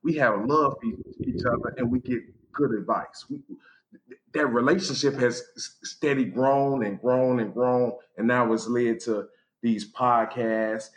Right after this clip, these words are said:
and it led to other works in the ministry that we, that, that God has opened our minds to. But when you really start to see and understand deeper, uh, you, you gotta have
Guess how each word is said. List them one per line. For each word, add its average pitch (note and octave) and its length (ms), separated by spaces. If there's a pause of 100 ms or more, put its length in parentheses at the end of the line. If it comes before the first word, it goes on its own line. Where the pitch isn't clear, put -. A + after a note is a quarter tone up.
(100)
and A#2 100
it G#2 140
led A#2 240
to - 160
other A#2 200
works B2 420
in A2+ 80
the F#2+ 60
ministry A#2+ 640 (280)
that G#2+ 200
we, A#2+ 320 (1300)
that, B2 200 (120)
that A#2 180
God B2+ 320
has A2+ 140 (100)
opened B2+ 300
our A#2+ 220
minds A#2+ 480
to. F2+ 200 (1300)
But D3+ 520
when E3 240
you D3+ 120
really E3 320
start D3 400
to A#2 100
see E3+ 600
and B2 160
understand C3 920 (440)
deeper, A#2+ 520 (420)
uh, B2+ 80 (260)
you, E3 200 (100)
you E3 100
gotta E3 240
have C3 480